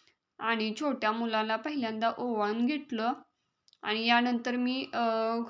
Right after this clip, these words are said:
गोड आपला नारळी भात बनवणार आहे. आमच्या इकडे तो बनवलाच जातो. तर, अ, औक्षण केलं लहान मुलाला, कारण दोघं भाऊ भाऊच आहेत, बहीण नाही, मीच ओवाळते त्यांना दरवर्षी. नाहीतर माझ्या बहिणीची मुलगी असते ती ओवाळते. तर यावेळेला काय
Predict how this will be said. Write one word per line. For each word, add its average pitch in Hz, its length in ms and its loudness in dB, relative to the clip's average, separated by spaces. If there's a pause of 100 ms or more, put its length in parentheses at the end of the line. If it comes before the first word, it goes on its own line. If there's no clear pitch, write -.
(180)
गोड 240 220 8
आपला 240 300 6
नारळी 247 380 6
भात 262 200 2
बनवणार 240 600 0
आहे. 262 380 4 (360)
आमच्या 220 320 0
इकडे 226 340 2
तो 240 80 0
बनवलाच 220 560 0
जातो. 262 560 -2 (360)
तर, 214 400 -2 (100)
अ, 226 100 2
औक्षण 226 440 -2
केलं 226 400 2
लहान 240 360 -2
मुलाला, 220 440 0 (420)
कारण 220 260 0
दोघं 233 340 4
भाऊ 254 260 4
भाऊच 254 340 2
आहेत, 240 200 4
बहीण 240 360 2
नाही, 240 320 2
मीच 240 260 2
ओवाळते 240 520 2
त्यांना 220 320 -2
दरवर्षी. 233 840 0 (420)
नाहीतर 233 320 2
माझ्या 247 280 2
बहिणीची 247 440 2
मुलगी 233 400 0
असते 240 380 0
ती 247 400 -2
ओवाळते. 233 640 0
तर 240 100 -2
यावेळेला 226 560 2
काय 240 280 2